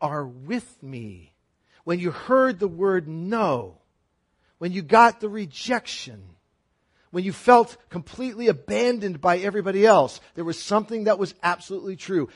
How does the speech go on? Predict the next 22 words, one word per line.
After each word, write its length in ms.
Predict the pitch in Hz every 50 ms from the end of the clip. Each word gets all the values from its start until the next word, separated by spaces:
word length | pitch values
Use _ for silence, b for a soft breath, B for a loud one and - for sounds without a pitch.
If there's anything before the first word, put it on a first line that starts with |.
| B B
Did 100 | - 143 160
it 80 | 175
happen 260 | 151 170 214 196 208 -
to 160 | - 220 220
you 140 | 214 214 208
this 220 | 170 208 196 -
month? 300 | 208 220 220 214 - _ b b b b
Did 60 | 151
it 40 | 156
happen 180 | 190 196 196
to 60 | 180
you 80 | 220 208
this 180 | 196 190 - 202
week? 260 | 226 220 208 - b b b b b b b
If 160 | 175 160 127
you 160 | 151 180 180 175
know 320 | 170 180 214 240 247 240
him, 260 | 202 190 185 175 180
there 140 | 170 185 175
is 120 | 156 -
something 260 | - 214 233 196 240 220
that 120 | 196 -